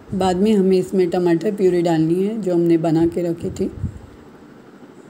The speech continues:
इसे अच्छी तरह से हिलाना है दो तीन मिनट। जब सब्ज़ी में तेल छूटने लगे तब तक इसको हिलाना है।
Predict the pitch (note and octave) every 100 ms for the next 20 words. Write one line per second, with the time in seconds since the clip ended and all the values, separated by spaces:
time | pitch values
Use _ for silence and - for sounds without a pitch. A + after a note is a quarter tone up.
0 | - - - - - - - - - -
1 | - G#3 G3 A3 - E3 G#3 F#3+ G3+ G3
2 | G3 F3+ F3 E3+ F3 G3 G#3 E3+ E3 F3
3 | E3+ E3+ E3+ F#3 - - - - - -
4 | - - - - - - - - - -
5 | - - - - - - - - - -
6 | - - - - - - - - - -
7 | - - - - G3+ - - - - -
8 | - - G3+ E3+ G#3+ G3+ F3 G3 G3 G3
9 | G3+ - F3+ F3 E3 F3+ G3+ - - -
10 | - - - - F3+ - G#3 G3 G3 -
11 | F#3+ F3+ F3 D#3+ E3 F3 F#3